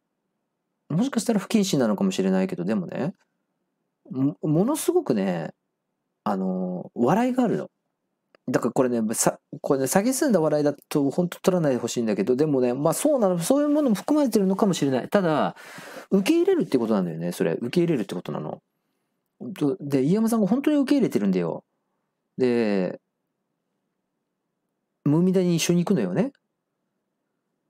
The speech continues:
だからその行き場っていうのが、幻聴の行き場、幻聴っていうか、とか幻覚の行き場っていうのがね、やっぱそれ飯山さんだったんだよね。そういう作業を彼女はして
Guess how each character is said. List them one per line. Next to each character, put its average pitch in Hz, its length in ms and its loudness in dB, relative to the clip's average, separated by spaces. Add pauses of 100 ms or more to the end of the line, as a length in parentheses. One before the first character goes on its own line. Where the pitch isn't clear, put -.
(360)
だ 139 80 2
か 131 80 2
ら 117 60 0
そ 143 140 -2
の 127 60 4
行 147 120 0
き 247 100 2
場 277 100 2
っ 285 40 -4
て 202 180 -2
い 120 40 2
う 107 40 0
の 98 100 0
が、 98 400 0
幻 151 240 0
聴 180 140 2
の 175 100 2
行 165 80 -2
き 175 80 -2
場、 165 180 0 (260)
幻 147 260 -2
聴 156 140 0
っ - 20 0
て 135 100 -2
い 131 40 -2
う - 20 -4
か、 98 240 -2 (420)
と - 80 -8
か 120 100 0
幻 110 220 0
覚 147 320 -2 (560)
の 127 140 0
行 131 80 -2
き 170 80 2
場 156 120 2
っ - 60 -8
て - 80 -8
い 92 40 -2
う - 20 -4
の 87 60 -6
が 82 80 -6
ね、 98 160 -2
や 131 60 -6
っ 131 40 -8
ぱ - 80 -12
そ 135 120 -8
れ 135 60 0
飯 175 100 4
山 185 140 2
さ 170 100 0
ん - 40 0
だ 170 60 2
っ 160 40 -4
た 180 100 -10
ん - 40 -20
だ - 100 -12
よ 165 60 -6
ね。 202 120 -2 (3250)
そ 214 240 0
う - 20 2
い 220 40 2
う - 20 0
作 240 180 0
業 - 80 2
を - 40 -8
彼 120 180 0
女 92 80 0
は 175 60 -4
し - 100 -10
て 95 220 -2